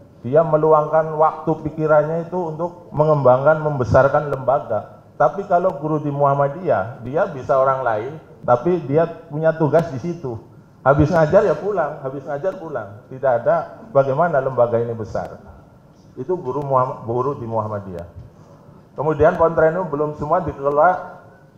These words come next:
eh, secara profesional. Saya kira ini perlu kerjasama dengan Majelis Litbang Dikti juga, Dikti Litbang. Data potensi pontrenmu belum akurat. Ini kita akui, ya.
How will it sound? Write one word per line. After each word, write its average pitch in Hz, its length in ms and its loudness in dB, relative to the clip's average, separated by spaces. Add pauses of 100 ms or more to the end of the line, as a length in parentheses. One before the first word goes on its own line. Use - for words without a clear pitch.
(680)
eh, 151 600 6 (120)
secara 156 320 2
profesional. 139 800 2
Saya 131 160 -2
kira 143 240 0
ini 160 160 -6
perlu 143 240 -2
kerjasama 127 560 2
dengan 113 400 -8
Majelis 107 320 -6 (160)
Litbang 107 400 -8
Dikti 101 240 -10
juga, 104 480 -8
Dikti 107 240 -2
Litbang. 92 560 -8 (500)
Data 156 320 6
potensi 151 480 2
pontrenmu 147 640 0
belum 131 240 0
akurat. 117 720 0
Ini 135 300 -4
kita 120 240 -2
akui, 104 400 -6
ya. 90 160 -18